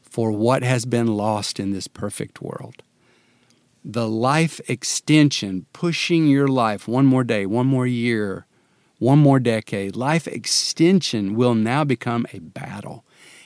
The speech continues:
and nature will work against you. And your own body's death clock is gonna start to systematically remove your immunities and your resources. We know that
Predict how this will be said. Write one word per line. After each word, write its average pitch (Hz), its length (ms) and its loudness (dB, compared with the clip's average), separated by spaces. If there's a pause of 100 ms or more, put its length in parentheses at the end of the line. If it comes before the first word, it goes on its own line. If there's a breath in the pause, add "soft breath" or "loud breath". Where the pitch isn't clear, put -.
and 110 320 0
nature 120 480 2
will 95 240 -2
work 123 300 -2
against 107 500 -4
you. - 160 -18 (640 soft breath)
And 123 180 2
your 120 220 2
own 151 380 4
body's 117 840 -4 (300)
death 156 320 -2
clock - 560 -14
is 113 140 -10
gonna 127 260 -6
start 107 340 -12
to 101 100 -14
systematically 135 1000 -2
remove 113 680 4
your 143 400 4
immunities 113 800 2
and 107 120 -2
your 104 140 -4
resources. - 840 -6
We 57 120 -6
know 62 240 -4
that - 260 -10